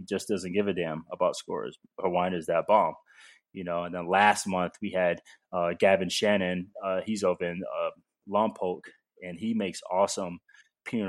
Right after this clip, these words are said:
Noir. And Mario Scapetto, uh, who's in F-, Italy, and,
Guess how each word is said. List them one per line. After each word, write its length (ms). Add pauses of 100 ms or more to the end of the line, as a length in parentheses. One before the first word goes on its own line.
(100)
Noir. 380
And 160
Mario 340
Scapetto, 640 (420)
uh, 200
who's 220
in 220
F-, 140 (300)
Italy, 440
and, 140